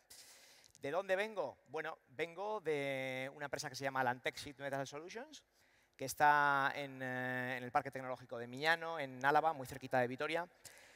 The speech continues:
Eh, es una empresa que desarrolla soluciones software para la empresa, para el sector de la, del corte de chapa, ¿vale? Para empresas que procesan chapa.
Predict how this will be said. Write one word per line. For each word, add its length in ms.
Eh, 340
es 140
una 80
empresa 300
que 80
desarrolla 500
soluciones 600
software 600
para 200
la 100
empresa, 540
para 340
el 200
sector 380
de 80
la, 540
del 160
corte 260
de 80
chapa, 380
¿vale? 220
Para 160
empresas 480
que 140
procesan 500
chapa. 340